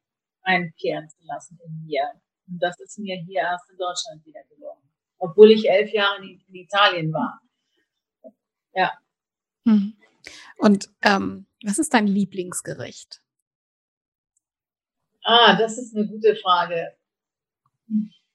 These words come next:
Speaker 1: Ja, im Grunde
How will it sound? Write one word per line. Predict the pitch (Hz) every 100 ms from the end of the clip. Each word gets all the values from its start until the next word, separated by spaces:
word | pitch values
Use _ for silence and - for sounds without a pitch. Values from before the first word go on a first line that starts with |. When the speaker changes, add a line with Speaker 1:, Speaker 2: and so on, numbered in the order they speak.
| _ _ _ _ _ _ _ _ _ _ _ _ _ _ _ _ _ _ _ _ _ _ _ _ _ _ _ _ _ _ _ - - _ _ _ _ _
Speaker 1:
Ja, | 190 185
im | 185
Grunde | 185 196 214 220 214 214